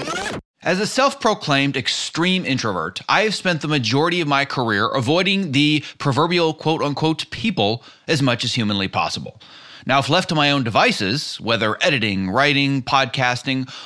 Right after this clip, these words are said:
or developing the best cutting-edge learning resources for creative minds like yours,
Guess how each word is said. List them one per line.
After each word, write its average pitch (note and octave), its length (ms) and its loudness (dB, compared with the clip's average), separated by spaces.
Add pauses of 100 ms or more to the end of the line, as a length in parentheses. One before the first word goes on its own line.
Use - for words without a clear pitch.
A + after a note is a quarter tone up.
(120)
or D#3+ 360 4
developing C3 600 0
the A#2+ 120 -2
best D#3 360 0
cutting-edge D3+ 520 0
learning B2+ 380 0
resources A2+ 580 -2
for B2+ 240 -2
creative C#3+ 340 0
minds D#3+ 280 0
like F3 200 0
yours, D3 460 2